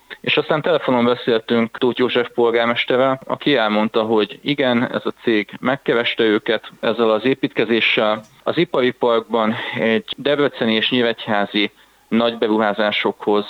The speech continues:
betonelemeket gyártó üzemet hoznak létre, és ehhez lenne szükség százhetven-száznyolcvan munkavállalóra, akiket elszállásolnának.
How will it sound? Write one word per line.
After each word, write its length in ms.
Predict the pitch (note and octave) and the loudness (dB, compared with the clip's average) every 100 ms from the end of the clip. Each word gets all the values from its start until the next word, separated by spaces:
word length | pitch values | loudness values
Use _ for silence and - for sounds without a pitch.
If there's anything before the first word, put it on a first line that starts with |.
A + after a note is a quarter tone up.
| A2+ | -4
betonelemeket 960 | B2+ B2+ A2+ G2+ G2+ G2+ A2+ - G2 | -4 0 0 2 0 0 -2 -4 -6
gyártó 460 | A2+ G#2+ G2 - G#2 | -2 -2 0 0 0
üzemet 500 | A2 A2 G2 F#2+ - - _ _ | 0 0 -2 -2 -6 -20 _ _
hoznak 360 | A#2 G#2+ G#2 - | -2 0 0 0
létre, 440 | B2 C3+ F3 D#3+ - - - | 0 0 0 -2 -6 -20 -18
és 160 | - C#3+ | -4 -4
ehhez 420 | - D3+ C3+ A2 - - | 0 -2 0 -2 -4 -4
lenne 360 | B2 A#2 G#2 - | 0 2 0 -2
szükség 500 | A#2+ - A#2 G#2+ G2 _ _ - | -4 0 2 0 -2 _ _ -4
százhetven-száznyolcvan 1500 | A2+ A2 - G2+ G#2 G2+ - G2+ G2 G2+ G2 - G2+ F#2 G#2+ | -2 -2 -4 -2 -2 -2 -2 -2 0 0 -2 -2 -2 -2 -4
munkavállalóra, 920 | - A2+ D3+ D#3+ B2+ A#2 A2 A2 G2+ F2+ - _ _ | -2 -2 0 2 2 4 4 4 2 0 -8 _ _
akiket 640 | C3 C3 G#2 A#2 A2+ - - _ _ | -4 -4 -4 -2 -2 -4 -20 _ _
elszállásolnának. 1300 | G2 G2+ - G2+ G2 G#2 - A2 G#2 G2+ G2+ G2 | -4 -4 -2 0 0 0 0 0 2 0 0 -4